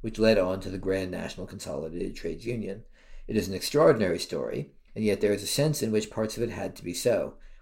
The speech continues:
We may start at the point of entry with the paternalist tradition,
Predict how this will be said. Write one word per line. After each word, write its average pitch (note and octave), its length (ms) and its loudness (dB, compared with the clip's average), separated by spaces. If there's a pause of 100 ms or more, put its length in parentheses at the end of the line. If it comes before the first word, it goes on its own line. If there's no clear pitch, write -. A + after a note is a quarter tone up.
We A2+ 100 -2
may G2+ 120 4
start C3+ 360 6
at - 100 2
the A2 60 -4
point A2 220 0
of F#2+ 100 -4
entry - 480 -6 (220)
with G#2+ 140 -8
the - 60 -4
paternalist - 840 0
tradition, - 560 -6